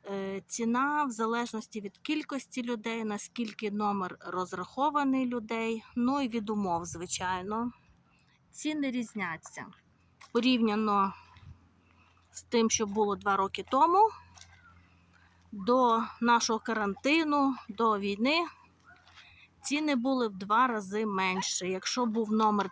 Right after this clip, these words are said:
тисячу чимось, то зараз номери дві з чимось. В Ніколеті ми платили дві п'ятсот,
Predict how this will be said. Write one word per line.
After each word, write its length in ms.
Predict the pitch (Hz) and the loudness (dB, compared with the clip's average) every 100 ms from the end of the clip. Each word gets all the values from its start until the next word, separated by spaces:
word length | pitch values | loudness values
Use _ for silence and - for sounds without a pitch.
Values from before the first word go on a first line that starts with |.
| - | 0
тисячу 460 | 226 - 190 - | 0 0 -4 -2
чимось, 640 | 202 - 311 320 294 - - - - _ - _ | 0 2 2 2 0 -4 -14 -20 -20 _ -20 _
то 140 | 208 | -4
зараз 420 | 196 247 269 247 247 | 0 0 0 -2 -2
номери 440 | 233 226 220 214 | 0 0 0 -2
дві 320 | 190 196 208 | -4 -4 -2
з 40 | 196 | -2
чимось. 640 | - 190 175 170 - - - _ _ _ _ _ - | -2 -4 -4 -6 -10 -16 -20 _ _ _ _ _ -2
В 40 | |
Ніколеті 640 | 214 214 220 233 226 - | 0 0 0 2 2 0
ми 140 | 202 202 | -2 -2
платили 680 | - 196 - 214 202 190 180 - - | -2 -4 0 0 0 -2 -6 -16 -20
дві 300 | 190 190 214 | -10 -4 -2
п'ятсот, 600 | - 170 - - 302 349 | -2 -6 -8 -4 2 4